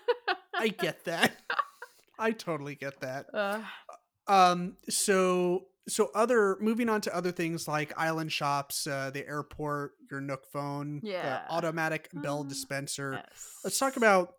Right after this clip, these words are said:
Speaker 1: those thingies.
Speaker 2: So, like, Nook's Cranny, uh, like we said, they follow you around, but every day there's, like, a different,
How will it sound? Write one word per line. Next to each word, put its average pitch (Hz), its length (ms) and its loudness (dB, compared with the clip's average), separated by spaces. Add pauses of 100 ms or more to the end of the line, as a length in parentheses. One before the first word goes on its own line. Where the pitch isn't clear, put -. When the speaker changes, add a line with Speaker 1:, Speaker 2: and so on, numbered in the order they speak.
Speaker 1:
those 143 720 -6 (200)
thingies. 127 640 -8
Speaker 2:
So, 220 920 -2
like, 208 220 0
Nook's 330 220 -8
Cranny, 240 560 -2 (280)
uh, 185 300 6
like 196 160 -2
we 196 80 -6
said, 175 300 -6
they 175 100 -6
follow 170 260 -2
you 170 120 -8
around, 160 340 -4
but 165 140 -4
every 262 260 2
day 247 120 2
there's, 208 220 -2
like, 190 100 -6
a 180 40 -4
different, 175 440 -10